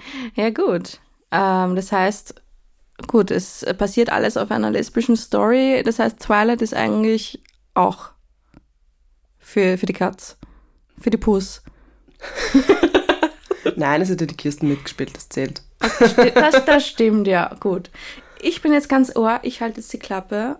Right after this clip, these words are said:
Speaker 1: und betrink mich feuchtfröhlich. In
Speaker 2: Oh.
Speaker 1: diesem Sinne, viel Spaß.
Speaker 2: Dankeschön. Also, die Urfassung von Dracula.
Speaker 1: Mhm.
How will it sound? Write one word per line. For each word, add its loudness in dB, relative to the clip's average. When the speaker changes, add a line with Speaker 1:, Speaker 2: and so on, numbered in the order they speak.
Speaker 1:
und -4
betrink -4
mich -8
feuchtfröhlich. -4
In 2
Speaker 2:
Oh. 4
Speaker 1:
diesem 2
Sinne, 0
viel 0
Spaß. -6
Speaker 2:
Dankeschön. -6
Also, -2
die -8
Urfassung 0
von -2
Dracula. -14
Speaker 1:
Mhm. -6